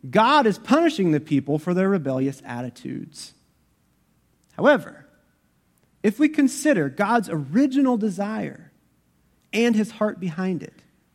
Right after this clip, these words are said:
we see that the people ended up not in a worse place for them, but in a better place, and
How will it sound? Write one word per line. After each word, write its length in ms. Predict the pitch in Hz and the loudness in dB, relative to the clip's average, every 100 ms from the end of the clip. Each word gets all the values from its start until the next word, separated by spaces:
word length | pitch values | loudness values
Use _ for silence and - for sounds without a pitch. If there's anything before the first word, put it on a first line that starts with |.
| _ _ _ _ | _ _ _ _
we 120 | 165 | -2
see 160 | 180 247 | 0 0
that 140 | 247 | 0
the 80 | 220 | -4
people 400 | - 233 240 226 | -4 -4 -2 -4
ended 260 | 165 170 143 | -4 -4 -4
up 360 | 127 - - _ _ _ | -4 -8 -18 _ _ _
not 420 | 143 175 240 247 - | -8 -6 -8 -16 -8
in 80 | 165 | -6
a 80 | |
worse 420 | 139 131 214 226 - | -6 -4 -4 -4 -10
place 340 | - 117 - | -10 -12 -12
for 140 | - | -10
them, 320 | 123 120 139 156 _ _ _ _ | -8 -8 -10 -14 _ _ _ _
but 100 | 196 | 0
in 100 | 254 | 0
a 60 | 247 | 4
better 300 | 302 349 311 | 4 4 2
place, 680 | - 147 113 - - - _ _ _ _ _ _ - | -2 -6 -6 -14 -20 -20 _ _ _ _ _ _ 0
and 540 | 302 277 175 185 214 | 4 4 4 0 -2